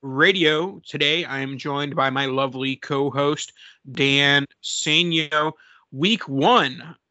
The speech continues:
of free agency is in the books. Lots of movers, lots of shakers, trades, cuts, keeps, trade, cuts,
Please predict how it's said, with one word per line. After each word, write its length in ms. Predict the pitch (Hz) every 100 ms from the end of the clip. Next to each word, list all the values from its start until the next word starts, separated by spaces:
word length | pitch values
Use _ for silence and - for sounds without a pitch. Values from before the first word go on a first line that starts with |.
| _
of 240 | 156 170 165
free 240 | 175 185
agency 500 | 220 180 139 147 143 165
is 280 | 208 214 180
in 260 | 180 202
the 80 | 196
books. 480 | 143 180 208 - -
Lots 300 | 139 170 190
of 120 | 170 147
movers, 520 | 156 185 175 190 151
lots 240 | 151 165
of 80 | 170
shakers, 480 | - 165 165 165 -
trades, 640 | - 165 180 185 185 147
cuts, 480 | - 170 180 - -
keeps, 380 | - 180 185 -
trade, 400 | 160 170 175 -
cuts, 340 | 175 175 -